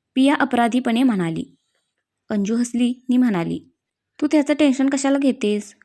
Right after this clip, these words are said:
कितीही प्रॉब्लेम असले तरी रुद्रांश त्याचा परिणाम आमच्या नात्यावर होऊ देत नाहीत." "म्हणजे अजून तरी नाही?" "ओ," ईशा व मधू तिला चिडवत ओरडल्या.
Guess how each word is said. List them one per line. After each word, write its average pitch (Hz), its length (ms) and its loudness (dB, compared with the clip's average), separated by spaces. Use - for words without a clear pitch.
कितीही 277 320 -2
प्रॉब्लेम 277 460 4
असले 233 360 -2
तरी 277 200 4
रुद्रांश 247 460 2
त्याचा 269 200 -2
परिणाम 262 440 2
आमच्या 254 300 2
नात्यावर 247 340 0
होऊ 240 380 0
देत 214 220 0
नाहीत." 185 400 -6
"म्हणजे 220 460 -2
अजून 226 300 2
तरी 311 200 4
नाही?" 233 360 0
"ओ," 233 320 2
ईशा 202 240 -4
व 220 80 0
मधू 233 300 -4
तिला 247 140 -2
चिडवत 202 400 -2
ओरडल्या. 170 380 -4